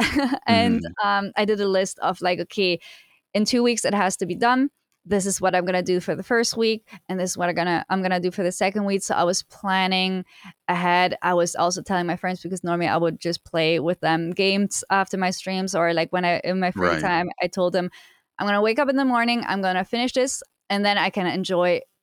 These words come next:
Speaker 1: playing games or, like, you know, listening to music or sleeping or napping." So I did not sleep at all.
Speaker 2: Oh,
Speaker 1: <laughs>
Speaker 2: wow, yeah.
Speaker 1: I forgot also to take, um, some, my, my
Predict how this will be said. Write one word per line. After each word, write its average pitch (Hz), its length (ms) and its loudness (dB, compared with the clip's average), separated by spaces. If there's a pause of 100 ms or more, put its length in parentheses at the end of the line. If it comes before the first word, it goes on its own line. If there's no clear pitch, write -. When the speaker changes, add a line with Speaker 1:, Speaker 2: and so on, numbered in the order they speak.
Speaker 1:
playing 180 460 0
games 175 560 0
or, 160 100 -2
like, 160 200 -2
you 165 60 -4
know, 165 280 2
listening 175 440 -4
to 190 80 -10
music 175 360 -2
or 139 120 -2
sleeping 175 420 -2
or 165 100 2
napping." 151 520 -2
So - 140 -2
I 131 160 2
did 190 280 -2
not 175 180 -2
sleep - 260 -6
at 151 100 0
all. 175 240 2 (1080)
Speaker 2:
Oh, 95 200 2
Speaker 1:
<laughs> - 180 0
Speaker 2:
wow, 87 440 0
yeah. 80 260 -2 (640)
Speaker 1:
I 269 140 2
forgot 233 420 0
also 226 280 -2
to 220 120 -10
take, 214 400 -2
um, 196 460 -2
some, 233 500 -2
my, 220 180 0
my 220 480 0